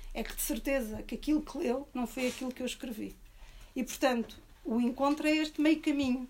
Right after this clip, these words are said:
entre o que eu escrevi e o que leu. E por isso é que eu estou sempre a dizer que um livro sem leitores não se cumpre. E por isso é que eu estou sempre a dizer, aliás, a Eliette não tem sonhos, ah, tem sonhos comezinhos, não é? Tem só projetos.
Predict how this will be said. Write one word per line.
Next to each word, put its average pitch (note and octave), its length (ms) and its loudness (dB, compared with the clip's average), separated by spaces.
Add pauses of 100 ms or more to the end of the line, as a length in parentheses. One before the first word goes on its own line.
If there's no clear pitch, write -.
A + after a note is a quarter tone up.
(120)
entre A#3 300 -2
o - 60 -8 (100)
que D4 100 -4
eu C#4+ 80 4
escrevi B3+ 580 0
e C4 60 0
o B3+ 60 -8
que C4 120 -10
leu. A#3 220 0 (520)
E A3+ 80 -2
por C4 120 -2
isso C#4+ 200 2
é C#4+ 40 0
que D4+ 60 -4
eu C#4+ 40 2
estou B3+ 140 -2
sempre B3 400 -2
a B3 40 -2
dizer A3 360 -2
que G#3+ 120 -6
um A#3 120 2
livro A#3+ 160 -2
sem A#3+ 220 -2
leitores B3 380 -2
não A#3+ 120 -2
se B3 120 -10
cumpre. A3+ 440 -8 (680)
E B3 100 0
por C4+ 140 0
isso B3 120 0
é A#3 60 2
que B3+ 60 -6
eu B3+ 40 -2
estou C4+ 140 -2
sempre B3 280 -2
a A#3 40 0
dizer, G#3+ 520 -2
aliás, G3+ 360 -2
a G3 80 0
Eliette G#3 380 0
não A3 120 0
tem G#3+ 140 -2
sonhos, G#3 680 -4 (420)
ah, G#3 460 2 (180)
tem G#3 120 0
sonhos B3 280 4
comezinhos, C#4 580 4
não A3 120 2
é? B3 120 2
Tem A#3 180 -6
só A#3 180 -4
projetos. A3 580 -6